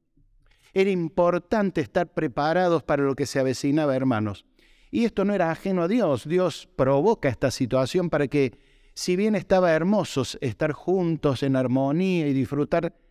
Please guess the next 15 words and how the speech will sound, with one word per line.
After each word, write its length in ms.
pero 180
había 200
que 100
extender 460
el 80
mensaje, 560
hermanos, 560
a 120
todo 300
el 80
mundo. 480
Y 160
a 60
través 420
de 400